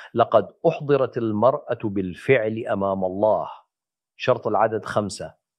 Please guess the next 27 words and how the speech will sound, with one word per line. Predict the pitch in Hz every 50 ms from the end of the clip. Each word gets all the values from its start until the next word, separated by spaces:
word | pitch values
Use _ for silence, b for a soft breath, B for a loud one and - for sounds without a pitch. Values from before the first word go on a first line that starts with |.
| _ _ _ _ _ _ _ _ -
"عندما | 104 110 110 113 123 123 123 123 127 - - 139
أحضرت | - - - 117 117 113 107 107 95 - -
أمام | 120 113 110 117 127 143 147 139
يسوع، | 135 131 123 110 - - 135 139 147 143 143 _ _ _ _ _ _ -
على | - 98 101 110 117 117 117
الرغم | 113 113 113 117 147 185 196 180 190 185
من | 180 156 139 131 -
أن | 127 139 139 135
الذين | 123 120 117 107 117 147 147 139
أحضروها | 131 120 113 - 120 110 110 107 123 143 139 131 135 127
لم | 120 110 107 110
يعرفوا | 123 127 120 127 117 - - 131 113
ذلك" | 87 98 87 80 71 - - _ - - _ _ _ _ _ _ _ _ _ _ _ _ _ _ -
كان | 143 139 135 131
يسوع | 123 117 110 - 175 175 160 139
يكتب | 143 147 143 - - 147 135 131
على | 117 120 120 113
التراب | 107 - - 117 117 131 147 156 147 135
المقدس، | 123 113 104 101 - 117 104 95 82 - - - - - - _ _ -
لأنه | 107 101 110 120 120 113 117 120
كإله | 113 - 131 101 123 127 135 139 135 131 - _ -
جعل | 117 107 139 131 120 123 117
الأرض | 110 110 107 - 131 135 127 120
التي | 123 113 113 113 107 113 104 95
جلس | 92 123 127 123 107 - 117
عليها | 101 104 110 117 113 104 107
مقدسة. | 107 104 104 - - 87 82 76 - - -